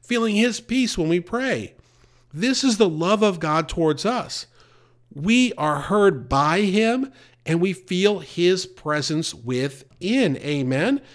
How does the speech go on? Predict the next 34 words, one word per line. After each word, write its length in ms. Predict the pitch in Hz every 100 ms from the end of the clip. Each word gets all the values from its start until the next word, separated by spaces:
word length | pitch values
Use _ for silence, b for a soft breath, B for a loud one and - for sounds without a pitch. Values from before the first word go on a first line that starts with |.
| B B
Well, 100 | 113
how 180 | - 185
do 60 |
we 120 | 180 165
do 180 | 147 127
that? 400 | 147 247 285 b b b
We 120 | 160
feel 320 | 139 156 160
it 100 | 202
through 140 | 202 135
the 80 | 117
Holy 340 | 127 147 147
Spirit 320 | - 147 170
and 80 | 123
dwelling 280 | 127 127 127
within 260 | 120 117
us. 320 | 127 262 - - B B
So 140 | -
we 120 | 139 131
don't 200 | 143 143
want 160 | 139
to 40 | 120
grieve 360 | 127 135 139
that 180 | 143 113
Holy 240 | 131 143
Spirit. 480 | 123 - 175 247 - B B
We 100 | 135
want 140 | 143
that 120 | 127 120
Holy 260 | 143 156
Spirit 440 | 131 - 160 175 139
working 280 | 143 147 139
within 300 | 131 139 139
us, 260 | 233 -